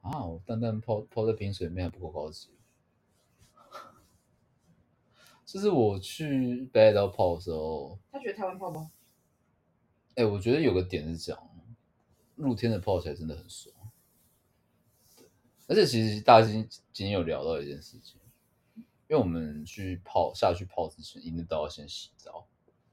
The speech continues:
Speaker 1: 然后他昨天就跟我说：“哎，那洗完澡要先吹头发再下去泡吗？”然后我想说：“干，好有道理哦。”我以前完全没想过这件事，我真的都是湿哒哒的，全身都是湿的，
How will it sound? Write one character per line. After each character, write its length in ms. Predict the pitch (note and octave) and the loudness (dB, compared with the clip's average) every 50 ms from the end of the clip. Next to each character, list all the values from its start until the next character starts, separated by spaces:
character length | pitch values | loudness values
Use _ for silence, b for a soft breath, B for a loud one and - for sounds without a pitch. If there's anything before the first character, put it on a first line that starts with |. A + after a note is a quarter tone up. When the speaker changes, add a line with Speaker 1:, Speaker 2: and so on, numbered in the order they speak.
| _ _ _ _ _ _ | _ _ _ _ _ _
Speaker 1:
然 140 | - E2+ F2+ | -4 -2 2
后 160 | G2 G#2 G#2+ | 2 2 2
他 60 | G2+ | 2
昨 100 | G2+ F#2+ | 0 0
天 80 | E2+ F2 | 0 0
就 120 | F#2 G2+ F2 | 0 -2 -2
跟 60 | D#2+ | -4
我 60 | D2+ - | -4 -6
说 100 | - - A2+ | -8 -6 -6
：“哎， 100 | B2+ B2 - _ _ _ - - - _ _ _ - | -6 -6 -10 _ _ _ -20 -20 -20 _ _ _ -10
那 100 | - C3 | -6 -6
洗 200 | C3 - - - | -6 -6 -8 -8
完 100 | C#2+ E2+ | -10 -10
澡 180 | G2 - - - | -10 -12 -14 -12
要 80 | - F#2+ | -12 -12
先 200 | - - G2+ F#2 | -12 -10 -12 -12
吹 160 | - - G2 | -14 -14 -16
头 160 | - - D2+ | -16 -16 -16
发 180 | D2 - - - | -16 -18 -20 -20
再 100 | - D#2 | -18 -18
下 140 | - - | -18 -20
去 140 | C#2+ - _ _ | -20 -20 _ _
泡 180 | - - - - | -20 -20 -20 -20
吗？” 60 | _ _ _ _ _ _ _ _ _ _ b b b b b b | _ _ _ _ _ _ _ _ _ _ b b b b b b
然 100 | - C3 | -2 0
后 60 | C#3 E3+ | 0 2
我 60 | E3+ | 2
想 160 | D#3+ C3+ A#2 | 0 0 -2
说 180 | - B2+ B2+ b b b b b _ _ | -4 -6 -10 b b b b b _ _
：“干， 160 | _ - A#2+ G2+ | _ -12 -10 -8
好 80 | F2+ F2 | -8 -8
有 60 | E2+ | -10
道 160 | - - D2 | -10 -12 -14
理 80 | - _ | -14 _
哦。” 20 | _ _ _ _ _ _ _ _ _ _ _ _ | _ _ _ _ _ _ _ _ _ _ _ _
我 120 | C3+ B2 | -2 -2
以 40 | G#2+ | -2
前 120 | G#2 G2+ | -2 -4
完 120 | F#2 F2+ F2 | -4 -4 -4
全 120 | F2+ E2+ | -4 -6
没 40 | E2+ | -6
想 140 | F2 E2+ D2 | -6 -6 -8
过 120 | D2 D2 | -10 -12
这 80 | D2 D2 | -12 -12
件 100 | C#2 - | -12 -12
事， 240 | - - - - - - _ _ _ _ _ _ _ _ _ _ _ _ | -14 -14 -16 -16 -20 -20 _ _ _ _ _ _ _ _ _ _ _ _
我 140 | F#2+ F#2+ | -8 -8
真 200 | F#2 - B2+ C#3 | -4 -2 0 0
的 60 | C#3+ A2+ | 2 2
都 180 | F#2 G#2 G#2 | 2 2 0
是 220 | G2+ G#2 A2 G2+ F#2 | 0 0 -4 -6 -6
湿 200 | - - G2 F#2+ | -6 -8 0 4
哒 180 | F2+ E2+ E2+ | 4 4 6
哒 200 | - D#2+ D#2 D2+ | 6 4 2 2
的， 120 | D2 - - | -2 -6 -12
全 240 | - - - D#2+ | -14 -12 -10 -6
身 120 | E2 F2+ E2+ | -6 -4 -4
都 140 | E2 D#2 D#2+ | -4 -6 -6
是 80 | E2 | -8
湿 280 | E2 - - - - - | -10 -12 -12 -14 -18 -20
的， 60 | - | -20